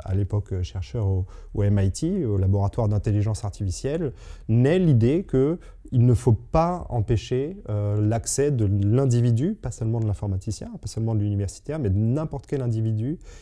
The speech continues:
Il faut que celui-ci puisse accéder au code source pour le corriger, euh, lui-même. L'anecdote qui est connue, c'est que, euh, Stallman se retrouve face à, à une imprimante qui ne marche pas, il veut corriger,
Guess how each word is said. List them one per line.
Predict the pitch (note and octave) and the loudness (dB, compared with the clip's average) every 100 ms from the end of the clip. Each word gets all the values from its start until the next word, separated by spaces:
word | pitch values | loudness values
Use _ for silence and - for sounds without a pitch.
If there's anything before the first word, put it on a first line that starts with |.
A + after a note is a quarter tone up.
| - | -4
Il | B2 | -2
faut | - D#3+ | 2 2
que | D#3+ B2 | 2 0
celui-ci | - D3 C3 - E3+ | 2 2 2 0 -6
puisse | - D3+ - - | -4 -6 -6 -8
accéder | B2 B2 - C3+ D#3 | -8 -4 -2 2 4
au | E3 | 2
code | - A#2+ | 2 -2
source | - E3+ F#3 - - - - - - | 0 -2 -2 -8 -12 -20 -20 -14 -2
pour | F3 F3+ | 4 4
le | C#3 | 4
corriger, | D3 C#3 A#2+ C3+ D3 - - A2 | 4 4 2 0 -4 -8 -10 -4
euh, | A2 | 0
lui-même. | G#2 A#2+ A#2 G2+ F2+ - - | 2 2 0 -2 -6 -12 -8
L'anecdote | G2 G2+ G#2 B2 - | -2 0 2 2 0
qui | A2 | -2
est | |
connue, | - G2+ C3 | 0 0 0
c'est | D#3 G#2+ | -2 -4
que, | G#2 F#2+ - - - - | -6 -6 -12 -20 -16 -6
euh, | G2 F#2+ | -4 -4
Stallman | - A#2+ A2+ A#2 A#2+ | -2 -2 0 0 -2
se | G#2+ | -2
retrouve | F#2+ - A#2 | -2 0 0
face | A2+ G#2 G#2 | 0 -4 -4
à, | F#2 - - - | -6 -8 -20 -12
à | F#2+ F#2 G2+ | -4 0 2
une | G2+ | 2
imprimante | G2 B2 A#2+ - | 2 2 2 0
qui | - | 2
ne | G#2 | 2
marche | F#2+ - | 0 -6
pas, | - C#3 G3 E3+ | -4 -2 -2 0
il | G#2+ | 2
veut | F#2+ G2 | 2 0
corriger, | - C#3 C3+ G#2 B2+ B2+ | 2 4 6 6 4 0